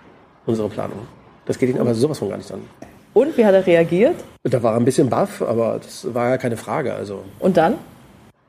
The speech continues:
Speaker 1: Ja, nichts. Dann
Speaker 2: Hat
Speaker 1: hat
Speaker 2: er
Speaker 1: er sich
Speaker 2: nicht
Speaker 1: auf das
Speaker 2: gekriegt?
Speaker 1: Ist konzentriert. Natürlich nicht.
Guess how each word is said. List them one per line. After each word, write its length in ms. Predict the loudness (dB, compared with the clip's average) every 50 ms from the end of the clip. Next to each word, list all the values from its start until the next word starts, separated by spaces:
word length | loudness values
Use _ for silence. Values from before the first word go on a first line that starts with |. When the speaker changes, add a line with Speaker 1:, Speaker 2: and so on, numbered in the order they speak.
| _ _ _
Speaker 1:
Ja, 80 | -2
nichts. 320 | -2 -2 -4 -6 -12 -18 -20 _ _ _ _ _ _ -20 -20 -20 -20 -18 -14
Dann 40 | -6
Speaker 2:
Hat 60 | -4
Speaker 1:
hat 60 | 0 2
Speaker 2:
er 60 | 2
Speaker 1:
er 40 | 2
sich 80 | 4 2
Speaker 2:
nicht 40 | 2
Speaker 1:
auf 60 | 2
das 100 | 2 0
Speaker 2:
gekriegt? 200 | 2 0 0 -2
Speaker 1:
Ist 60 | 0
konzentriert. 420 | 0 0 0 0 -6 -10 -10 -6 -6
Natürlich 320 | -4 -2 0 -2 0 -2
nicht. 300 | -4 -8 -8 -14 -18 -20